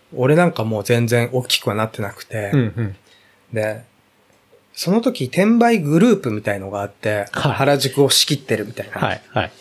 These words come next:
Speaker 1: で、それが四つか、四つだったかな、五つだったかな、なんか大きいグループがあって。
Speaker 2: うん、うん、うん。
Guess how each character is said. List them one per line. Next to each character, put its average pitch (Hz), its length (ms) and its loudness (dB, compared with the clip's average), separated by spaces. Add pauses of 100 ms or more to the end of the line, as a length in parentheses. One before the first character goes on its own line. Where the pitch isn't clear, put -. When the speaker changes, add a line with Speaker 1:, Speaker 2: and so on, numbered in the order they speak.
Speaker 1:
で、 117 120 0
そ - 140 2
れ 208 120 4
が 214 200 4
四 147 300 4
つ - 240 -6
か、 - 140 2 (500)
四 143 180 -2 (280)
つ - 180 -4
だ 302 80 4
っ 294 100 -2
た 180 120 0
か 160 140 0
な、 160 160 4
五 151 80 2
つ - 200 -4
だ 190 80 4
っ 185 60 -6
た 165 100 -6
か 147 80 0
な、 143 200 0
な 147 80 4
ん - 20 0
か 117 80 0
大 123 120 4
き 247 180 2
い - 20 0
グ 151 100 0
ル 139 140 4
ー - 20 -8
プ 131 80 2
が 123 280 2 (280)
あ 101 80 0
っ - 80 -4
て。 127 60 -6
Speaker 2:
う - 20 -2
ん、 110 60 0
う - 20 0
ん、 104 80 -6 (120)
う 131 100 -2
ん。 95 100 -8